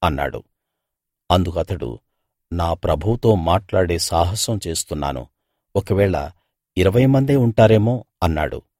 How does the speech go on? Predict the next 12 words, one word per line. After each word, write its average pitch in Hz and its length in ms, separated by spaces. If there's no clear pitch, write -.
అప్పుడు 87 240
ప్రభువు, 85 580
"ఆ 85 100
ఇరవై 95 360
మంది 113 240
కోసం - 440
నాశనం 95 520
చేయను" 92 400
అన్నాడు. 73 400
చివరిగా 127 600
అతడు, 85 460
"ప్రభూ, 95 400